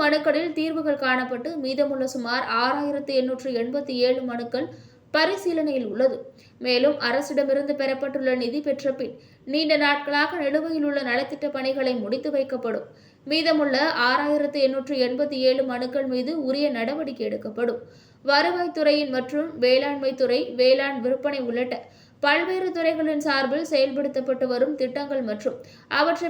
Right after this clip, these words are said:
பெறுவதற்கான வழிமுறைகள் குறித்து அமைக்கப்பட்டிருந்த அரங்குகளை மாவட்ட ஆட்சித்தலைவர் மற்றும் அரவங்குறிச்சி சட்டமன்ற உறுப்பினர் பார்வையிட்டனர். மேலும் இந்த நிகழ்ச்சியில் தனித்துணை ஆட்சியர், கரூர் வருவாய் கோட்டாட்சியர், பிற்படுத்தப்பட்டோர்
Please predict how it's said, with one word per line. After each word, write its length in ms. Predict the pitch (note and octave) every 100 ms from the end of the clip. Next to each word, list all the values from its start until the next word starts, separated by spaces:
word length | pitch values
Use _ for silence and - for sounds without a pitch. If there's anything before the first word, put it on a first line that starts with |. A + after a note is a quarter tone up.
| D#4
பெறுவதற்கான 640 | D4+ E4+ E4 D#4+ D#4 D#4 D#4
வழிமுறைகள் 640 | C4 C4 D4+ D#4+ D#4 C#4+ C#4+
குறித்து 280 | C#4 C4 D4+ E4 A#3
அமைக்கப்பட்டிருந்த 760 | B3 D4 D4+ C#4+ C#4 C4+ C4 A3+ A3
அரங்குகளை 500 | B3+ C4+ C4 A#3 - - - - -
மாவட்ட 360 | B3+ C4+ C#4+ D4 C#4+
ஆட்சித்தலைவர் 560 | C4+ D4+ C#4+ C4+ C4 B3+
மற்றும் 280 | B3 B3 E4+ C#4
அரவங்குறிச்சி 540 | B3 C#4 D4+ D4 D4 D4
சட்டமன்ற 480 | C#4 A#3+ C#4 C#4 C#4+ B3
உறுப்பினர் 420 | C#4 D4+ D4+ B3+
பார்வையிட்டனர். 600 | G#3+ F#3+ C#3+ - C4 G#3 - - - - -
மேலும் 340 | C4 B3+ B3+ D4+
இந்த 120 | C4+ C4
நிகழ்ச்சியில் 520 | B3 C4 C4+ C#4 D#4 E4
தனித்துணை 460 | C4+ C4 D4 D4 C#4 C#4
ஆட்சியர், 440 | B3+ B3+ C#4+ C4 D#4 - - - D#4
கரூர் 320 | D4+ F4 C#4+
வருவாய் 400 | B3+ D4 D#4+ D#4 C#4+
கோட்டாட்சியர், 640 | C#4 C#4+ C4 - B3 C#4+ - - -
பிற்படுத்தப்பட்டோர் 880 | F4 F#4 F#4 F#4 F#4 E4+ D#4 D#4 D4+